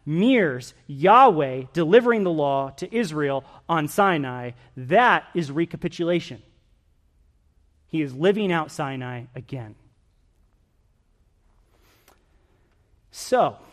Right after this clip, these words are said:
it should be clear, hopefully it is, from Jesus' departure to Egypt and then coming out of Egypt, to his baptism in water,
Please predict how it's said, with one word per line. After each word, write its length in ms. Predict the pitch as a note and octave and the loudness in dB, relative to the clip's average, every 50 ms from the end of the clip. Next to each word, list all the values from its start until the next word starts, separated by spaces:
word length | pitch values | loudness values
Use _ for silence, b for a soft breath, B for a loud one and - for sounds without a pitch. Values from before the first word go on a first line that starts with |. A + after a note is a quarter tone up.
| b b b b b b b b | b b b b b b b b
it 100 | E3 E3+ | -14 -12
should 300 | - - - D#4 F4 F4 | -12 -8 -4 -4 -2 -2
be 120 | C4 F3+ | -2 -6
clear, 440 | D3+ - - C3+ A2+ G#2+ B2 F3 F#3 _ _ | -6 -8 -12 -12 -12 -10 -12 -14 -14 _ _
hopefully 440 | - - C4+ A3 - - C#3 A#2+ G#2+ | 2 2 2 2 2 -10 -12 -12 -12
it 120 | F#2+ F#2+ | -14 -18
is, 360 | - - - - - _ _ _ _ _ _ _ _ _ _ | -20 -20 -20 -20 -20 _ _ _ _ _ _ _ _ _ _
from 200 | - F#3+ F#3 F3+ | 0 0 0 0
Jesus' 520 | D3 C#3+ F#3 A3 B3+ A3+ G#3+ G#3 A#3+ G3+ - | 0 -2 -2 -2 -2 -2 -4 -6 -6 -4 -4
departure 720 | G#3+ G#3 - - G3+ G#3+ G#3+ - - A3 A3 A#3 A3+ A3 - _ _ _ _ _ _ _ _ _ _ _ _ _ _ | -6 -4 2 4 4 4 4 2 0 0 0 -2 -2 -8 -14 _ _ _ _ _ _ _ _ _ _ _ _ _ _
to 120 | - E3+ D#3+ | -12 -10 -8
Egypt 600 | F#3 F#3+ A3 G3 A3+ C4+ B3+ - - - - _ _ _ _ - | -6 -6 -4 0 0 0 0 0 -8 -20 -20 _ _ _ _ -10
and 120 | C#3+ D3 | -8 -6
then 80 | D3+ D#3 | -6 -4
coming 320 | - G3 F#3+ F#3+ F#3+ F#3 | -2 -2 0 0 0 0
out 120 | F#3 F#3+ | 0 0
of 120 | G3+ G3 G3 | 0 0 -4
Egypt, 400 | G3+ F3 F3+ G#3 G#3 G#3 - _ b b b b b | -6 -4 -6 -6 -6 -8 -16 _ b b b b b
to 140 | - G#3+ | 0 2
his 140 | F#3 - D3+ C3 | 2 2 0 0
baptism 680 | B2 F3 F3+ G#3 A#3 - - - A#3+ B3 G3+ B3 A#3+ G#3+ | 0 2 2 2 2 0 -2 -2 -2 0 0 -2 0 0
in 120 | F#3+ E3+ D#3 | 0 -2 0
water, 520 | D#3 E3 F3+ F#3+ G3 G3+ A#3+ C#4 D4 B3+ | 0 2 4 4 6 4 4 0 0 -4